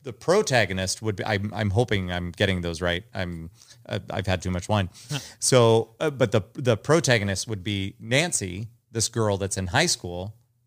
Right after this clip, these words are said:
Speaker 1: but she is deemed the, uh, the sp-, the scream queen or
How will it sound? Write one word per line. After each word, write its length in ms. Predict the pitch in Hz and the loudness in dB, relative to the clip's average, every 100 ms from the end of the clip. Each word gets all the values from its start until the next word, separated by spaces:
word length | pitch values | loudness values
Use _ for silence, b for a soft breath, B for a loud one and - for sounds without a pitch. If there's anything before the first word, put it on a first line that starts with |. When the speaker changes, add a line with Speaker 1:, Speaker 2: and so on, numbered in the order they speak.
| 101 | -2
Speaker 1:
but 320 | 117 107 - | 2 2 2
she 600 | - - 117 110 104 101 _ - | -6 -4 -4 -4 -4 -8 _ -6
is 320 | 127 101 90 | -2 -2 -4
deemed 680 | 98 117 113 107 98 92 - _ _ _ 98 | -2 -2 0 -2 -4 -6 -12 _ _ _ -8
the, 500 | 104 95 92 90 87 _ _ - _ _ | -4 -4 -6 -10 -12 _ _ -20 _ _
uh, 240 | 98 87 87 | -2 -2 -2
the 120 | 95 | -4
sp-, 300 | - - 120 - | -4 -6 -12 -14
the 360 | 135 98 98 | -16 -8 -6
scream 540 | 90 - - 131 135 117 | -4 -6 -2 -2 -2 -4
queen 540 | - 104 95 92 98 | -6 -4 -4 -4 -4
or 400 | 92 90 87 85 | -4 -4 -4 -6